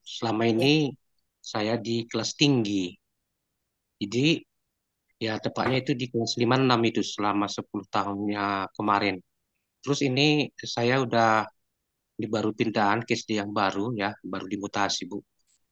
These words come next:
Speaker 1: Ah, memang waktu dulu saya di, mengikuti sertifikasi, ah, memang saya di,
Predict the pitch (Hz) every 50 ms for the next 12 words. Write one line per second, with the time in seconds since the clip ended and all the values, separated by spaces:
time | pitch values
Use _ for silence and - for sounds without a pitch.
0 | _ _ _ _ _ _ - 104 104 101 98 95 90 135 139 139 127 117 117 127
1 | 143 170 180 170 147 - - _ - 135 - 196 - - 139 127 131 131 131 139
2 | 131 - 135 127 127 127 123 - 131 131 131 127 127 127 120 120 117 117 - -
3 | _ _ _ _ _ _ _ _ - 127 123 123 120 120 - 123 - - 123 120
4 | 120 117 117 117 113 113 110 - - - - 131 110 - - 117 - 135 - 147
5 | 143 143 - - 101 - 233 320 311 302 - _ - 302 - _ _ _ _ _
6 | _ _ _ _ - 113 113 117 117 117 117 117 113 110 - - - _ _ _
7 | _ _ _ - 120 123 123 127 - - 151 135 147 151 151 147 131 123 123 120
8 | 117 113 113